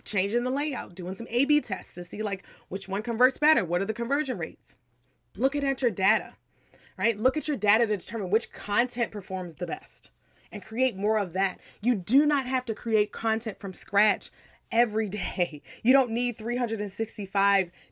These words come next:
different posts, right? But what you do need to do is look at your data and say, "Okay, from the last ninety days, this kind of content works. The last thirty days, this kind of content worked.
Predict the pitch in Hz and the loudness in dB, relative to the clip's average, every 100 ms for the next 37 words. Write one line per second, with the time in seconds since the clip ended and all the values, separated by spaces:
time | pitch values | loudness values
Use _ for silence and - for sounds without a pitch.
0 | - 214 - 202 - _ _ - 220 147 | 2 2 2 -4 -4 _ _ -2 0 0
1 | - - - _ _ _ _ _ _ _ | -6 -14 -16 _ _ _ _ _ _ _
2 | _ _ 170 196 240 240 _ - 202 220 | _ _ -6 0 0 -2 _ -4 2 2
3 | - 208 170 269 302 277 226 190 190 175 | 2 -2 4 6 6 4 0 -2 0 0
4 | 165 165 _ _ 214 175 185 220 240 240 | -2 -6 _ _ -8 -4 2 2 2 0
5 | 233 196 190 185 156 - _ _ _ - | 0 2 2 2 -2 -8 _ _ _ -8
6 | 208 - 185 214 226 196 - - _ _ | -4 2 2 2 0 -2 -4 -20 _ _
7 | - 269 277 262 240 233 214 202 196 190 | 4 4 6 6 6 4 -2 -4 -4 -4
8 | 160 - - _ _ 156 240 294 - 262 | -4 -8 -16 _ _ 2 4 4 -2 0
9 | 233 214 - 214 196 190 180 180 185 208 | 0 0 -6 -8 -6 -6 -6 -6 0 4
10 | 254 - 220 202 180 156 - - - - | 4 4 0 0 -2 -6 -10 -20 -10 0
11 | 302 - 269 247 208 - 214 185 208 165 | 0 0 -2 -2 -4 -6 -8 -4 -6 -4
12 | 175 - - | -8 -10 -20